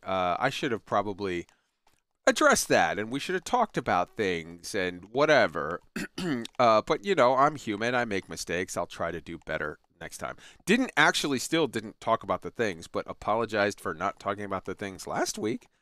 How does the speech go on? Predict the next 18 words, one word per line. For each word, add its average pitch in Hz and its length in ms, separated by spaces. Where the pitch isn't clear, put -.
So, 92 540
shrug. 117 500
Um, 107 460
<clears throat> - 720
then, 262 280
though, 151 320
they 147 120
did 170 240
transition, 135 600
and 117 120
he 131 120
made 123 200
a 214 60
statement 113 560
that 101 140
I 107 160
found 104 760
telling 143 600